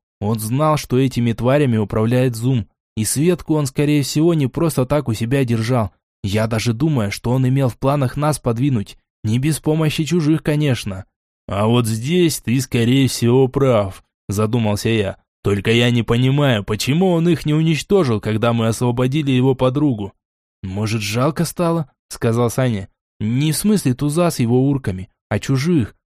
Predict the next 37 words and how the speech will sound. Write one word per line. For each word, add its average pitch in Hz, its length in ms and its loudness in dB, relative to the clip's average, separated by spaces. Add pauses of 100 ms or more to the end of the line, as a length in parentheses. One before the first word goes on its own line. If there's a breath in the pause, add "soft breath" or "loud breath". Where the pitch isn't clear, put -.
(180)
Кто 147 180 -2
знает, 175 440 0
как - 180 -2
они 165 180 0
там 156 220 0
между 151 300 0
собой 156 320 0
контакт 139 480 -4
поддерживают». 107 760 -2 (460)
«Давай, 117 600 2
работать 127 560 2
нужно», 104 460 -2 (300)
подтолкнул 139 520 -2
я 160 140 2
юного 147 400 0
философа. 117 680 -2 (260)
«Время 113 560 0
к - 80 -6
обеду 147 420 2
уже, 107 380 -2 (240)
а - 100 -2
мы 135 140 2
никак 151 400 0
вторую 151 420 2
турель 160 320 2
закрепить 131 560 -2
не 127 120 0
можем». 120 440 -2 (400)
«Я 101 380 -4
вообще 170 340 -2
не 196 100 0
понимаю, 175 520 0
чего 170 280 0
мы 180 120 0
с - 100 -8
ними 175 160 0
возимся», 147 640 0